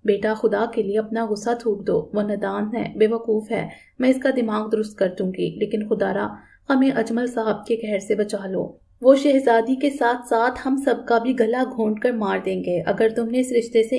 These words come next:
इनकार कर दिया तो हम मर जाएंगे।" उनीसा ज़ारो की तार रोने लगी। शहजादी अंदर गुस्से से भल खा रही थी, लेकिन अब बाहर निकलने की हिम्मत नहीं हो रही थी। जानती थी कि इस बार अम्मा इसे हरगिज नहीं बख्शेंगी और फकीर मोहम्मद के सामने इसे अपनी बेइज्जती मंजूर नहीं थी।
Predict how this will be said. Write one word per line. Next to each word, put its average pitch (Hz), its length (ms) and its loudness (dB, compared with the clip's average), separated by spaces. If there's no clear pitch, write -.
इनकार 220 440 -2
कर 214 120 4
दिया 202 260 -2
तो 220 180 0
हम 226 240 -4
मर 240 140 -2
जाएंगे।" 180 520 -4
उनीसा 220 400 2
ज़ारो 220 320 2
की 226 100 0
तार 208 260 0
रोने 202 300 -2
लगी। 196 400 -8
शहजादी 226 480 4
अंदर 226 240 2
गुस्से 220 280 4
से 240 160 2
भल 220 240 0
खा 220 200 -4
रही 208 260 -2
थी, 196 200 -4
लेकिन 208 340 -2
अब 214 140 -2
बाहर 214 320 0
निकलने 269 400 4
की 277 120 0
हिम्मत 254 380 -2
नहीं 277 220 2
हो 262 120 4
रही 190 260 -2
थी। 190 300 -6
जानती 196 340 -2
थी 220 180 -6
कि 226 100 2
इस 220 140 -2
बार 208 160 0
अम्मा 202 220 -4
इसे 214 180 -2
हरगिज 220 420 -2
नहीं 208 180 -4
बख्शेंगी 202 680 -4
और - 160 2
फकीर 220 400 -2
मोहम्मद 220 460 -4
के 233 120 0
सामने 214 380 -2
इसे 202 240 -2
अपनी 214 260 -2
बेइज्जती 208 440 0
मंजूर 214 380 -2
नहीं 202 280 0
थी। 170 160 -4